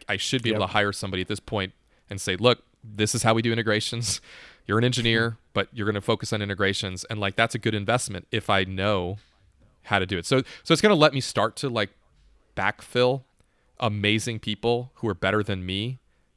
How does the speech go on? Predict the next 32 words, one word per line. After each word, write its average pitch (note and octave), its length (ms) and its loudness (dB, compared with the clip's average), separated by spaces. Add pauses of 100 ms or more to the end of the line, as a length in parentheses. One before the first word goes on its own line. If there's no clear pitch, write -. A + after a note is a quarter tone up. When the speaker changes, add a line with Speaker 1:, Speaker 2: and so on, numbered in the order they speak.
(240)
Speaker 1:
at G2+ 160 2
doing G#2 200 2
the F#2+ 80 0
things G2 300 -4
that F#2 80 -4
I've F#2 160 0
done F#2 160 -2
at F2+ 80 -8
least F#2 420 -8 (720)
five F#2 320 0
or F2 60 -6
six - 380 -6
or F2 60 -6
seven F2 300 -4
times, F2+ 520 -6
right? G2 200 0 (260)
Maybe A#2 220 2
just - 200 -6
twice, F#2+ 320 -2
but, - 180 -8
like, F2+ 180 -2 (240)
you - 80 -4
know C3+ 60 6
what A#2 80 6
I G2 40 4
mean? F#2+ 200 0
It's E2+ 140 -6
like, G2 120 2 (840)
there's B2+ 220 2
no C#3+ 280 6
founder G#2 580 2
level, F2+ 560 -2